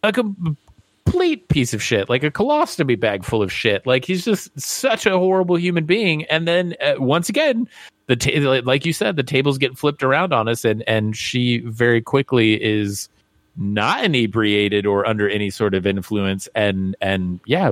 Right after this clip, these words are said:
we're like, "Wow, she just totally murdered this guy." And I think you go a pretty good distance into the movie with the idea that she is killing these people.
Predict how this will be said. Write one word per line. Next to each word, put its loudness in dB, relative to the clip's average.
we're 2
like, 0
"Wow, 0
she -8
just -6
totally 0
murdered 0
this -2
guy." -2
And 2
I 2
think -2
you 2
go 2
a 2
pretty 0
good 0
distance 0
into 2
the 2
movie 2
with 0
the 4
idea 4
that -2
she -2
is 2
killing 2
these 0
people. 0